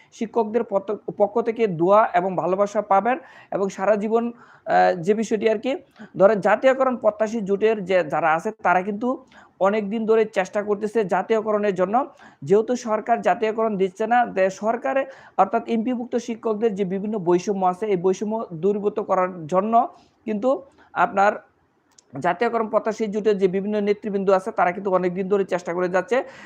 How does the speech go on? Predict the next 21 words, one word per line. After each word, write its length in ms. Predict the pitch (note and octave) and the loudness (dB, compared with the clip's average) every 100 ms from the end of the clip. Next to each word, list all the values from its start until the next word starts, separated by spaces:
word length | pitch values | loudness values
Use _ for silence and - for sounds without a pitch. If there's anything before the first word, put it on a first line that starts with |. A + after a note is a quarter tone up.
| - | -4
এবং 280 | G3 G#3+ A3+ - | 0 0 0 -4
আশা 240 | F#3 A#3 B3 | -6 -2 2
করা 180 | B3+ | 2
যাচ্ছে 300 | A3+ B3 B3 | 2 0 0
এই 200 | A#3+ F#3+ | 0 2
বিশ 240 | F3+ G#3 - | 0 -4 -4
পার্সেন্ট 400 | A#3 - A#3+ G#3 | -6 -4 -6 0
বাড়ি 160 | F#3 | 2
বাড়ার 260 | G3+ A3 A3 | 2 2 0
বিষয়টি 500 | G3+ G3+ A3+ B3 C#4 - - - | -2 -2 -2 -2 -4 -8 -20 0
জাতীয়করণ 520 | G3+ G3 A3+ A3+ A3 | 2 2 2 2 -2
প্রত্যাশী 380 | G#3+ G3+ G3+ G#3+ | 0 -2 -2 -2
জোটের 280 | F#3+ G3 G#3 | -2 0 0
ব্যানারে 380 | F3+ F#3 G3+ G3+ | 2 2 2 2
কিন্তু 220 | G#3 G#3+ | 0 -4
হাস-, 220 | G3 - | -6 -6
হান্ড্রেড 360 | F3 F3+ F#3+ G3 | -6 -4 -6 -4
পার্সেন্ট 280 | G3 A3 G3 | -4 -4 -4
সফল 300 | F3+ F3 F3+ | -4 -2 -2
হবে। 260 | F3+ F#3+ | 0 2
আহ, 720 | C#4 C#4+ - - - - F3 | 2 0 -12 -20 -10 2 4